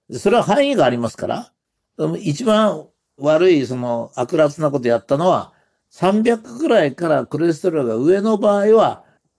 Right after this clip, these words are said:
やっぱり何でもこうなりますからね。適切なところを超えれば、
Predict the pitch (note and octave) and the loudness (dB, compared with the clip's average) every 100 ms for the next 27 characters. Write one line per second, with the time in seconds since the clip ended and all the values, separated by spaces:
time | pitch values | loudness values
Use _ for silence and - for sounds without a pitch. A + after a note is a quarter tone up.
0 | _ B2+ B2+ F3+ A#2+ G#2 A#2+ C#3+ G#3+ A3 | _ -8 -4 -4 -4 -2 -2 0 2 0
1 | - - D#3 D#3+ F#3+ A#3 A3 D3+ G#2 C3+ | 0 0 2 2 0 0 0 -2 -2 0
2 | A3 E4 - _ _ B2+ B2+ F3+ D3+ E3+ | -2 -2 -12 _ _ -2 0 -2 -4 -4
3 | D#3+ D#3+ F3 F3 A#2 - C#3+ F3+ G3+ D3+ | -6 -2 0 2 0 2 2 4 2 0
4 | D#2 | -2